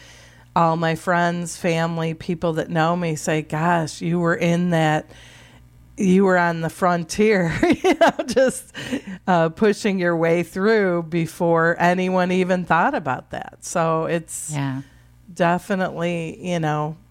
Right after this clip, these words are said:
Speaker 1: something that I knew people would not accept, but I didn't really care. I thought, "I'm gonna help people
Speaker 2: Good
Speaker 1: with
Speaker 2: for
Speaker 1: this."
Speaker 2: you. Yeah, good for you. I,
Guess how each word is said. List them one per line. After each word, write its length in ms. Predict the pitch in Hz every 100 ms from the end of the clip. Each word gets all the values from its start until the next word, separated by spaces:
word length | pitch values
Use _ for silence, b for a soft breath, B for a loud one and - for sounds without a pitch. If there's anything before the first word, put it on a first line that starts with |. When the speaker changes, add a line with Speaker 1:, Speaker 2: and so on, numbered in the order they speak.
| _ _ - - - - - - - - -
Speaker 1:
something 640 | - 170 165 185 170 160
that 440 | 160 160 143 - -
I 460 | 160 156 151 - - _ -
knew 640 | 180 185 196 208 185 175 - -
people 360 | 196 190 180 165
would 140 | 160
not 260 | 156 151 143
accept, 720 | 139 - 170 156 139 - - B B B
but 140 | 175 156
I 140 | 147
didn't 340 | 147 147 147
really 320 | 147 147 135 135
care. 420 | - 147 139 139
I 120 | 139
thought, 360 | - 131 131 -
"I'm 340 | 151 147 156 - - 156
gonna 220 | 143 143
help 300 | 156 151 -
people 460 | 151 135 131 - - _ -
Speaker 2:
Good 40 | 285
Speaker 1:
with 60 | -
Speaker 2:
for 100 | 381
Speaker 1:
this." 120 | 165
Speaker 2:
you. 460 | 190 214 185 147 147 - -
Yeah, 520 | 208 254 269 185 160
good 240 | 254 415
for 120 | -
you. 340 | 233 196 226 190
I, 340 | 156 165 262